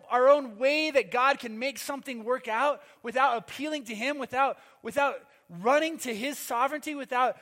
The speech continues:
trusting in the Spirit to guide us and give us wisdom, without seeking those things, we're doing things according to the flesh.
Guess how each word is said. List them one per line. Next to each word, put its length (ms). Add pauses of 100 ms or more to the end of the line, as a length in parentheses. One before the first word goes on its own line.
(140)
trusting 580
in 100
the 80
Spirit 600
to 100
guide 360
us 160
and 120
give 140
us 120
wisdom, 420 (220)
without 260
seeking 460
those 200
things, 340 (180)
we're 120
doing 260
things 240
according 320
to 60
the 80
flesh. 580